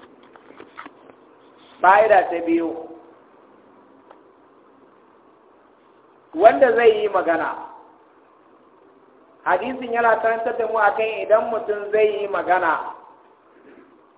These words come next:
ya yi magana da abinda zai hukumtar da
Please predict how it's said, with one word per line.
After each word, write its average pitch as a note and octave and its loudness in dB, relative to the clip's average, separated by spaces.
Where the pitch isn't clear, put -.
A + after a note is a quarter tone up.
ya F#3 8
yi A#3+ 0
magana G#3 4
da E3 2
abinda A3+ 2
zai A#4+ 2
hukumtar - -6
da A#3 2